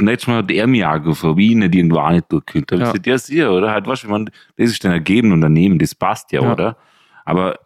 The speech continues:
Speaker 1: es ist dann auch schwierig, wenn du nur nimmst. Oder wenn ich die nur anrufe und sag, „Hey, fahr mich, fahr mich, fahr mich, fahr mich“, oder? Und du kommst, oder? Und ich ruf dich mal an und du sagst, „Ey, ich hab keine Zeit.“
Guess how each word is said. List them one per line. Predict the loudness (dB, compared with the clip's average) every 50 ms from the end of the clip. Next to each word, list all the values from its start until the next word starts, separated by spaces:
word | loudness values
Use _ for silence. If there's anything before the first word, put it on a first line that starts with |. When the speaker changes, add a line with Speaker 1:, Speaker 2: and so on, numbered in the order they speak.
| _ _ _
Speaker 1:
es | -4 -4 -2 -2
ist | -4 -4 -2 -2
dann | 0 0
auch | 0 0
schwierig, | -2 -2 0 0 2 2 0 0
wenn | 0 0 0 2
du | 2
nur | 2 4 4 4 4 4 4
nimmst. | 2 2 2 0 -2 -4 -10 -16 -20 -20 _ _ _ _ _ _ _ _ -4
Oder | -2 -2 -2 0
wenn | 0 -2
ich | 0 0 0 0 2
die | 2 2 2
nur | 4 2 2 2 2
anrufe | 2 2 2 0 0 -4
und | -8 -10
sag, | -10 -12 -14 _ _ _ _ -20 -20 _ _ _
„Hey, | _ -2 0 0 0 -4 -6 _ _
fahr | -6 -2 -2 0 2
mich, | 2 0 0 -2
fahr | -2 -2 0 2
mich, | 2 2 0 0
fahr | 0 -2 0 0
mich, | 2 0 0 0
fahr | -2 -2 -2 0
mich“, | 0 0 0 0
oder? | 2 0 0 -2 -4 -6 -12 _ _ _ _ _ _ _
Und | -2 -2 -2 -2 -2 -6 -14 _ _ _ _ _ _ _ _ _ _ _ _ _ _ _ _ _ _ _ _ _ _ _ _ _ -16 -16 -16 -16 -16 -4
du | -4 -4 -2
kommst, | 0 0 0 0 -2 -4 -6 -4 -2
oder? | 0 0 2 0 0 0
Und | 0 2 2
ich | 2 2 2
ruf | 2 2 0 0
dich | -2 0 0 2 2
mal | 2 2 2 0
an | 0 0 0 -2 -4 -8 -16 _ _ _
und | -2 -2 0 0
du | -2
sagst, | -2 0 -2 -2 -2 -2
„Ey, | -4 -4
ich | -4
hab | -6
keine | -12 -20 _
Zeit.“ | -10 -8 -8 -8 -8 _ _ _ -20 -20